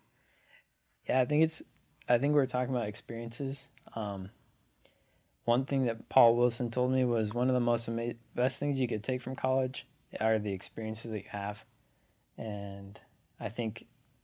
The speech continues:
I've been lucky and blessed to have a lot of opportunities here in college to take those experiences. And so I've been able to do it, and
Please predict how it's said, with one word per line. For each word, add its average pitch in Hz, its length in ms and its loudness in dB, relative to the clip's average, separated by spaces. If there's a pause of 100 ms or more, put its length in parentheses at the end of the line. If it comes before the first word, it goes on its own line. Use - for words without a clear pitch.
(320)
I've 107 240 -2
been 101 280 -4 (180)
lucky 123 560 -4 (320)
and 101 160 -4
blessed 113 460 -4
to 101 100 -6
have 101 400 -8 (420)
a 113 40 -8
lot 104 280 2
of 104 60 2
opportunities 110 880 -4 (480)
here 113 160 -4
in 107 80 -2
college 110 340 -6
to 107 80 -8
take 117 340 -12
those 123 140 -6
experiences. 139 600 -6
And 110 140 -6
so 98 340 -6 (1000)
I've 110 100 8
been 120 140 2
able 123 220 4
to 127 120 0
do 131 180 2
it, 135 120 -2
and 101 380 -4